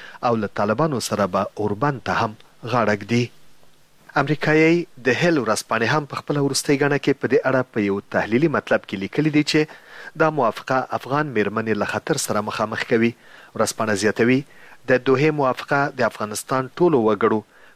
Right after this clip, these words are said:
په تیره ښځو ته سوله نشي راوستلی. په مطلب کې چې د امریکا په میرلند ایالت کې دیره افغان ډاکټرې نادیه هاشمي لیکلی، راغلی دی چې د سولې په هر راز خبرو کې باید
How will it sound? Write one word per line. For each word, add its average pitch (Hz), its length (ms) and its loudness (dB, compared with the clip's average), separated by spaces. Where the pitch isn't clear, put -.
په 131 80 0
تیره 135 260 2
ښځو 143 340 2
ته 117 180 -2
سوله 117 460 0
نشي 123 360 -2
راوستلی. 113 600 2
په 156 60 0
مطلب 151 300 0
کې 160 140 0
چې - 120 -4
د 139 80 0
امریکا 117 400 0
په 127 180 -2
میرلند 117 540 0
ایالت 113 400 2
کې 117 120 0
دیره 104 440 2
افغان 123 580 -4
ډاکټرې 104 520 0
نادیه 113 420 2
هاشمي 127 400 2
لیکلی، 107 400 2
راغلی 165 260 4
دی 147 120 -2
چې - 140 -4
د 110 120 -4
سولې 131 300 0
په 117 140 -4
هر 151 180 0
راز 151 200 0
خبرو 143 280 2
کې 147 220 2
باید 143 280 2